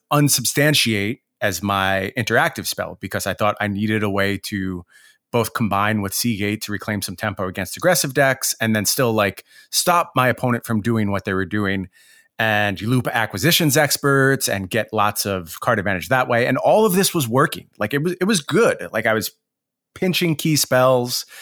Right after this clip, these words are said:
I was even able to contain Uro via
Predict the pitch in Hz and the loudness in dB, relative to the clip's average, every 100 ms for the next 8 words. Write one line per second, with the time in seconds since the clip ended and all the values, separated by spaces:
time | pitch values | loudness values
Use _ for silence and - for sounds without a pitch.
0 | - - - 113 104 104 107 110 - _ | -20 -20 -4 0 2 4 2 0 -6 _
1 | 123 117 156 180 160 156 147 - 123 131 | -4 0 2 4 4 4 2 0 0 2
2 | 123 113 117 131 147 143 147 151 - - | 0 0 2 4 6 4 2 -4 -16 -20
3 | - 117 127 107 98 | -6 2 4 4 2